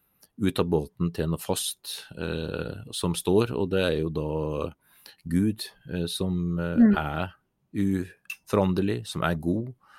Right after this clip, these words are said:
Speaker 1: og som har all makt, og som har lov til å være med oss og føre oss gjennom ting. Og det tror jeg mange vil oppleve en tid her, at de, eh, de kjenner sterkere på,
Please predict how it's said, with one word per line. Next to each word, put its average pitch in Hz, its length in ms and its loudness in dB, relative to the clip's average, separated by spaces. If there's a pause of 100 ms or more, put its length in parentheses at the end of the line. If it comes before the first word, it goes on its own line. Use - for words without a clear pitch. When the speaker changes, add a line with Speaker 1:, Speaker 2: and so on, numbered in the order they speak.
(520)
Speaker 1:
og 123 140 0
som 101 320 2
har 85 340 2
all 85 160 0
makt, - 400 -2
og 95 80 -4
som 92 380 -2
har 98 260 0
lov 80 180 2
til 80 100 -2
å 82 80 0
være 80 120 2
med 76 140 -4
oss 76 320 -6
og 80 280 -4
føre 82 220 -2
oss - 140 -4
gjennom 73 320 -6
ting. 90 240 -14
Og 87 80 -8
det 87 360 -4 (840)
tror 143 260 8
jeg 98 80 6
mange 101 400 4
vil 78 160 -2
oppleve - 260 -8
en 78 80 -4
tid 76 140 -8
her, 71 240 -8
at 71 140 -12
de, 76 120 -8 (220)
eh, 76 220 -10 (460)
de 85 80 -4 (440)
kjenner 78 420 -2
sterkere - 480 -10
på, - 240 -8